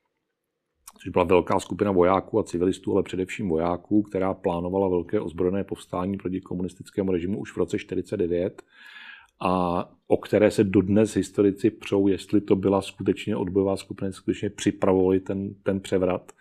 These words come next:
nebo jestli to byla zase od počátku provokace státní bezpečnosti pečlivě řízená jejími agenty. Já se tedy přikláním spíš k těm historikům, kteří tvrdí, že to opravdu byla,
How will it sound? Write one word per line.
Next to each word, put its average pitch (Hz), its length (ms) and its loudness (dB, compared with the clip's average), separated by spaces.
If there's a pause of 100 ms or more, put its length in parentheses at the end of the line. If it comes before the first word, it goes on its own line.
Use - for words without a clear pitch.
(560)
nebo 95 320 4
jestli 95 160 2
to 104 60 -2
byla 101 180 2
zase 104 300 0
od - 220 -6
počátku - 640 -2
provokace 98 680 0
státní 98 420 -4
bezpečnosti 95 600 -2
pečlivě 98 440 -2
řízená 92 400 -2
jejími 95 200 -2
agenty. 87 640 0 (400)
Já 85 180 0
se 95 120 -2
tedy 92 200 4
přikláním 92 520 0
spíš 92 220 -4
k - 60 -16
těm 101 120 -2
historikům, 92 540 -2
kteří 92 320 -2
tvrdí, 92 300 -2
že 87 80 0
to - 140 -8
opravdu 90 500 -2
byla, 92 380 0